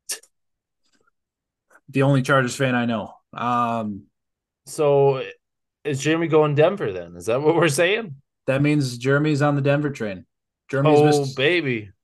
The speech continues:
Speaker 1: Jeremy's, uh, Jeremy's having a danger witch while watching this game.
Speaker 2: <laughs>
Speaker 1: Uh, in honor of, of Mister Unlimited. Unlimited. Broncos country is riding under the Shimko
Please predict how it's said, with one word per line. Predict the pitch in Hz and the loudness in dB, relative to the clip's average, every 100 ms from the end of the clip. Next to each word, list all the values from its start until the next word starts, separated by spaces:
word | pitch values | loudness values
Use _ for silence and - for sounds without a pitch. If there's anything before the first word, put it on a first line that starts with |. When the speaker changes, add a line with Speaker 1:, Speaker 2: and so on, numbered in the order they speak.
| _ _ 139 - | _ _ -20 -6
Speaker 1:
Jeremy's, | 147 156 156 147 | -2 0 0 2
uh, | 147 139 131 | 2 2 0
Jeremy's | 135 165 156 | -4 -4 -2
having | 170 160 | -2 -2
a | 139 | -2
danger | 131 139 127 117 | 0 0 -2 -6
witch | 104 101 - - _ | -8 -10 -16 -18 _
while | 123 | -8
watching | 110 107 - 104 | -6 -8 -10 -12
this | 92 | -12
game. | - 95 87 - | -14 -16 -16 -20
Speaker 2:
<laughs> | _ _ _ _ _ - - 202 | _ _ _ _ _ -20 -6 -2
Speaker 1:
Uh, | 147 95 190 180 - _ _ - _ | -2 -4 -4 -4 -4 _ _ -20 _
in | 127 110 | -6 -6
honor | 110 110 104 101 | -6 -8 -6 -6
of, | 95 95 - - | -8 -10 -18 -18
of | - 104 98 | -12 -10 -10
Mister | 110 107 107 | -12 -12 -12
Unlimited. | 104 104 101 98 92 - _ _ _ _ _ _ _ | -10 -10 -12 -12 -16 -20 _ _ _ _ _ _ _
Unlimited. | 113 107 110 135 170 175 160 123 - _ _ _ - | -8 -6 -2 0 0 0 -2 -4 -8 _ _ _ -6
Broncos | 131 143 143 139 | -2 -2 -2 -4
country | 151 135 120 120 | -2 -4 -2 -6
is | 107 98 | -6 -6
riding | 113 110 92 85 - _ _ _ _ - | -4 -4 -6 -14 -20 _ _ _ _ -16
under | 101 95 | -12 -12
the | 92 | -12
Shimko | - 107 104 101 92 87 | -12 -12 -10 -10 -10 -12